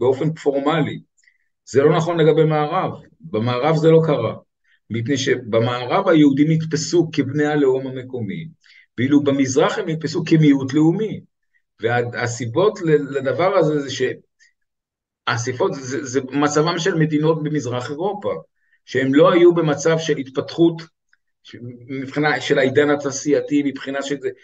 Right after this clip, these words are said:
כמו ארצות מערב אירופה. עכשיו, יכול להיות שאם, אם, אה, אה, פולין הייתה כמו צרפת, למשל, מבחינת רמת ההתפתחות המדינית, התעשייתית וכל הדברים, יכול להיות שגם יהודי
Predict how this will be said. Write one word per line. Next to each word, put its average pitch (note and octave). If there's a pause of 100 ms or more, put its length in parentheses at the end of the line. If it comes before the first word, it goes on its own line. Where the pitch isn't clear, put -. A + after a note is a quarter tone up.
(140)
כמו D3
ארצות D#3
מערב B2+
אירופה. G2+ (360)
עכשיו, D#3
יכול F3
להיות G3+
שאם, E3+ (220)
אם, D#3+ (480)
אה, A2 (120)
אה, F#2+ (440)
פולין D#3+
הייתה D3+
כמו D3+
צרפת, D#3
למשל, F2+ (580)
מבחינת C3+
רמת B2+
ההתפתחות C#3
המדינית, B2 (420)
התעשייתית C3+
וכל B2
הדברים, C#3+ (220)
יכול B2
להיות F#3+
שגם E3+
יהודי D3+